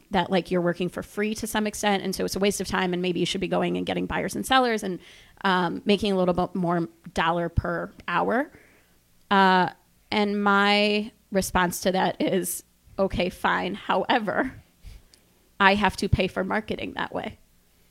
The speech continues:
And I could put the effort in and take this renter out,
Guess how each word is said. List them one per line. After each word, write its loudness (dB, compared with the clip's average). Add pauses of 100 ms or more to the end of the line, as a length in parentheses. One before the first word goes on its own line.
(260)
And 0 (420)
I 2
could -2 (380)
put -6
the -4
effort 0
in -2
and -6
take -4
this -8
renter -2
out, -4